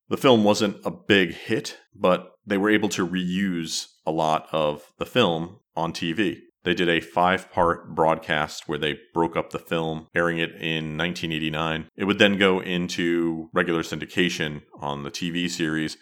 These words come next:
and the film itself would also start to get played in its complete form. Off the screen, the film would get adapted in the comics. There would be a comic adaptation of the film by Marvel in nineteen eighty-six that came out at the same time as it was in the theater.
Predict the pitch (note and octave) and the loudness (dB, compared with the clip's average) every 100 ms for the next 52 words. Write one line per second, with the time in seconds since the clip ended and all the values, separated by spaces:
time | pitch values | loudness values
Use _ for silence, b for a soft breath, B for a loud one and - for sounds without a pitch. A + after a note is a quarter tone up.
0 | - E2+ E2 D#2 D2+ - A2 F2+ E2 - | -4 -2 0 -2 -4 -2 2 2 0 2
1 | F#2 D#2+ - E2+ D#2 D2+ D#2 - D#2 D#2+ | 2 2 -2 -2 -2 -2 -6 -4 -4 -4
2 | D#2 - - D#2+ D2+ - b _ D#2+ D2+ | -8 -6 -4 -2 -2 -6 b _ -8 -8
3 | - D#2 - D2+ C#2 - D#2+ D#2 D#2 - | -10 -14 -10 -10 -8 -8 -4 -4 -6 -14
4 | _ _ _ _ _ G2+ G2+ - - - | _ _ _ _ _ 2 2 0 -8 -4
5 | G2 F2+ G2 - G2 F2 E2 - G2+ F#2+ | -2 -2 -4 -2 2 4 2 2 2 2
6 | F#2 E2+ D#2+ F2 E2+ - D#2+ - F#2 D#2 | 2 0 2 2 0 0 -6 -6 -6 -6
7 | D2 E2+ D#2+ E2 - - _ D#2+ D#2 C#2 | -4 -2 -2 -4 -10 -16 _ -6 -6 -4
8 | D2 D2 C#2+ - E2 D#2+ D#2 D#2 D2 - | -4 -2 -4 -4 -4 -2 -2 -2 -2 -2
9 | - E2+ E2+ D#2+ D#2 D#2+ E2+ D#2+ D#2 D2+ | -4 -2 -4 -6 -6 -6 -4 -2 -2 -4
10 | D2+ D#2 E2 E2+ D#2 - F2 D2 D2 - | -2 -2 0 -2 -8 -10 -10 -8 -8 -6
11 | D#2 D2 - E2 - - - - - E2 | -6 -6 -6 -6 -6 -12 -12 -12 -4 -2
12 | D#2 D2+ D2+ E2 F2+ - D2+ - E2 D#2 | 0 -4 -6 -10 -8 -6 -6 -4 -4 -4
13 | D#2 - D#2 C#2+ D2+ E2+ E2+ E2+ E2 E2 | -4 -6 -4 -6 -4 -4 -4 -2 -2 -2